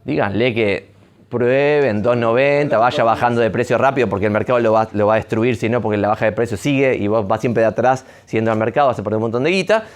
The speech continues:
Pero bueno, hoy ya eso no pasa, no sé si lo vieron, pero vas,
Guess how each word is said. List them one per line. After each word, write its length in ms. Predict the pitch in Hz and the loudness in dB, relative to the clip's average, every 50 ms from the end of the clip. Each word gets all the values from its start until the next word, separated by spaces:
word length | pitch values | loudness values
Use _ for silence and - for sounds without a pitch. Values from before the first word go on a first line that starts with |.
| - - - | -20 -20 -8
Pero 200 | _ 143 143 151 | _ 0 2 2
bueno, 280 | 156 147 131 107 98 - | 2 2 2 0 -2 -2
hoy 340 | - - 226 254 262 262 247 - | 0 2 2 2 2 0 -2 -2
ya 180 | - - 180 | -2 0 0
eso 160 | 196 - 180 | 0 0 0
no 120 | 170 180 170 | 0 0 0
pasa, 300 | - 202 165 - - 107 | 0 0 0 0 -2 -4
no 120 | 113 127 | -2 -2
sé 100 | 143 160 | -2 0
si 420 | 147 160 165 151 - - 123 143 127 | 0 0 -2 -4 -6 -10 -14 -8 -4
lo 120 | 165 175 | 0 0
vieron, 260 | 185 202 214 214 220 165 | 2 2 2 2 2 2
pero 220 | 143 143 143 - - - - - - | 2 2 2 0 -2 -8 -18 -12 -4
vas, 200 | - 160 180 160 | -2 -2 -2 -2